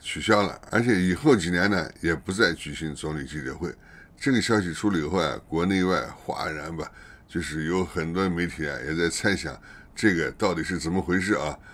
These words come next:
我个人呢也看了很多有关方面的报道。那么我觉得呢，实际大家啊也都是过度解读。这个事情从李强担任总理那天起啊，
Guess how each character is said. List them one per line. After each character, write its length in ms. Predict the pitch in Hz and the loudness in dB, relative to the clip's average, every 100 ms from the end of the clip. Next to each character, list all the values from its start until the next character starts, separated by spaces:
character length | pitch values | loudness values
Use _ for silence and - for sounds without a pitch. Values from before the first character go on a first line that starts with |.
| - | -16
我 140 | - 90 | -2 0
个 160 | 107 | 6
人 160 | 113 104 | 6 8
呢 180 | 98 71 | 4 2
也 140 | 80 | -2
看 260 | - - 92 | -2 2 2
了 60 | |
很 200 | 85 80 | 2 -2
多 140 | 87 92 | 2 2
有 140 | 76 | 2
关 200 | 71 87 | -2 -2
方 160 | 95 95 | 0 0
面 140 | 87 | 0
的 60 | 71 | -2
报 200 | - 95 | 4 4
道。 240 | 76 65 - - - - - - | 4 -8 -14 -20 -20 -20 -16 0
那 120 | 117 | 6
么 80 | 113 | 8
我 120 | 92 | 8
觉 160 | 87 | 6
得 140 | 113 117 | 6 8
呢， 220 | 92 85 | 6 2
实 180 | - 98 | 0 0
际 100 | 104 | 0
大 220 | 87 95 | 4 4
家 160 | 95 92 | 6 4
啊 180 | 82 | 4
也 220 | 78 78 80 | 0 0 0
都 100 | 90 | 0
是 80 | - | 0
过 180 | 101 92 | 2 2
度 160 | 87 | 2
解 220 | 78 76 69 | -2 -4 -6
读。 320 | 73 78 - - | -6 -6 -6 4
这 100 | 151 | 6
个 80 | |
事 140 | 117 123 | 6 4
情 140 | 104 | 4
从 240 | 101 117 92 | 4 4 2
李 100 | 80 | 2
强 240 | 110 113 | 2 2
担 260 | 98 139 131 | 2 4 6
任 140 | 104 | 4
总 240 | 95 123 | 4 6
理 100 | 117 95 | 6 6
那 180 | 104 | 4
天 180 | 92 95 | 6 2
起 180 | 87 82 | 2 0
啊， 140 | 80 | -2